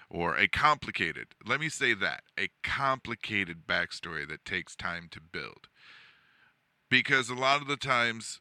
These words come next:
uh, after years went on, the, the, the female heroes, uh, their stories got put in the hands of people that actually cared about telling a compelling story.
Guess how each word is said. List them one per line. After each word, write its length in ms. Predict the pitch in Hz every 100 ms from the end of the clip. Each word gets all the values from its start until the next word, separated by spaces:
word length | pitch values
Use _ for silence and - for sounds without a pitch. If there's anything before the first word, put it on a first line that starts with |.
| -
uh, 480 | 104 101 98 95 58 52 69 64 -
after 520 | 71 71 107 113 120
years 400 | 113 117 120 104
went 160 | 104 104
on, 340 | 110 101 98
the, 140 | 92 92
the, 140 | 87 92
the 140 | 95
female 580 | - 120 127 113 107 95
heroes, 800 | - 123 120 101 92 87 87 - - - - - - -
uh, 520 | 87 85 85 82 78 53
their 160 | 107 113
stories 460 | - 123 117 110
got 180 | - 98
put 200 | - 113
in 80 | 104
the 80 | 98
hands 280 | 104 101 90
of 120 | 85
people 300 | 101 92 92
that 120 | 85
actually 400 | 90 92 - 80 -
cared 640 | - 110 107 90 69 - _ _ _ - _
about 420 | 92 82 90 85 -
telling 440 | - 95 87 85 -
a 100 | 85
compelling 520 | 85 80 85 78 73
story. 480 | - 73 57 50